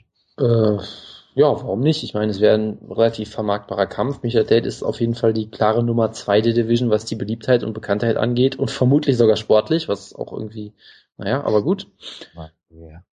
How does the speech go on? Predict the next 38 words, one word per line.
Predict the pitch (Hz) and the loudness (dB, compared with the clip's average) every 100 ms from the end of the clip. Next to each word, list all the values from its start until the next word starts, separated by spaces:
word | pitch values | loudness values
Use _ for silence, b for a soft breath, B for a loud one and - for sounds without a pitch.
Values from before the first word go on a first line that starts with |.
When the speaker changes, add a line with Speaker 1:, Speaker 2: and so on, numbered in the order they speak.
| - | -2
Speaker 1:
Äh, | 127 120 120 | 2 4 2
von | - 104 | -2 -6
daher, | 101 110 | -2 0
ja, | 117 110 | 2 2
von | - 104 101 | -2 -6 2
mir | 107 | 2
aus | 113 - | 2 0
book | 123 123 | -4 -2
mal | 117 | -2
den | 120 120 | -2 0
Kampf. | 139 98 - | -4 -4 -8
Also, | 107 98 104 110 - | -8 -6 -6 -8 -10
ich | - | -4
sag | 120 | -2
mal | 127 120 | 2 2
so, | 127 | 2
du | 110 | 0
musst | 107 127 - | 0 0 2
halt | 135 127 120 | 2 2 -2
Holly | 127 | -2
Holm | 120 123 123 | 0 -2 -2
schon | 120 127 | -2 -2
irgendwie | 123 123 | -2 0
noch | 113 | -2
so | 117 | -2
einen | 101 | 0
Test | 107 104 - | 2 0 0
geben | 143 139 | 0 2
und | 117 | 0
Micha | 120 107 | 0 0
Tate | - 113 | 2 2
würde | 113 117 | 4 4
auf | 110 110 | 4 0
jeden | 107 | -4
Fall | 104 | -4
die | 101 | -2
Takedown-Defense | 135 - 107 104 101 - | -2 0 -2 -2 -6 -6
testen. | - 143 - 165 190 | -2 -2 -2 -4 -4